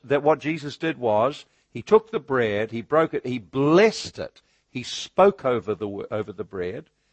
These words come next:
he spoke words over the bread, he looked up to heaven to the source,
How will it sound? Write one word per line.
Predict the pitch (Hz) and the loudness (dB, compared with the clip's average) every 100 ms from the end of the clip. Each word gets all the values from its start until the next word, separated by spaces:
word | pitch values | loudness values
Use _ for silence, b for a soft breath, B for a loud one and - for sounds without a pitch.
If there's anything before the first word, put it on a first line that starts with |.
| _ | _
he | - | -14
spoke | 113 - - 175 170 | -12 -8 2 2 2
words | 131 143 185 143 | 0 0 0 0
over | 143 123 | 0 -2
the | 117 | -4
bread, | 98 110 107 | -6 -4 -4
he | 90 | -4
looked | 113 170 190 | 0 0 2
up | 170 - | 0 -2
to | 143 | -2
heaven | 135 127 117 | -2 -2 -8
to | |
the | 101 | -14
source, | 104 - 131 120 | -12 -2 -2 -2